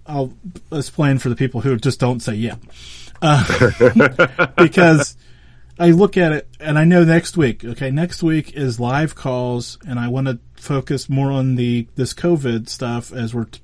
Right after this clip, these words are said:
again, cycling back through that. As, you know, like, and, and I wanna talk about the media. We kinda talked about it tonight, so maybe I'll change that a little bit for next week just because we've kinda spent some time on it tonight. But nevertheless, it's live calls.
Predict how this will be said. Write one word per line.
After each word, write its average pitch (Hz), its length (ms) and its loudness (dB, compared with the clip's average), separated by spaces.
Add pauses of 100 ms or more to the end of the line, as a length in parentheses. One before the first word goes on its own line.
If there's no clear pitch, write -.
(140)
again, 123 480 -4 (140)
cycling 131 480 -2
back 117 240 -4
through 120 220 -6
that. 98 260 -10 (760)
As, 127 360 -4
you 165 100 0
know, 123 120 -2
like, 127 220 -4
and, 135 400 -6
and 165 100 0
I 160 60 2
wanna 190 160 0
talk 185 240 0
about 139 240 -4
the 143 60 -2
media. 143 240 4
We 120 100 -2
kinda 135 260 0
talked 123 240 -6
about 117 220 -6
it 104 60 -12
tonight, 120 340 -6
so 127 120 -8
maybe 123 260 -2
I'll 113 140 -6
change 123 420 -2
that 113 120 -4
a 107 60 -6
little 113 200 -4
bit 107 200 -10
for 113 140 -8
next 113 260 -6
week 104 160 -8
just - 180 -12
because 101 360 -12
we've 101 120 -12
kinda 101 260 -8
spent 104 280 -10
some 90 80 -16
time 113 240 -10
on 98 80 -10
it 82 80 -18
tonight. 90 260 -18 (100)
But 180 200 -4 (540)
nevertheless, 160 520 0
it's 156 160 -4
live 151 280 2
calls. 127 400 -2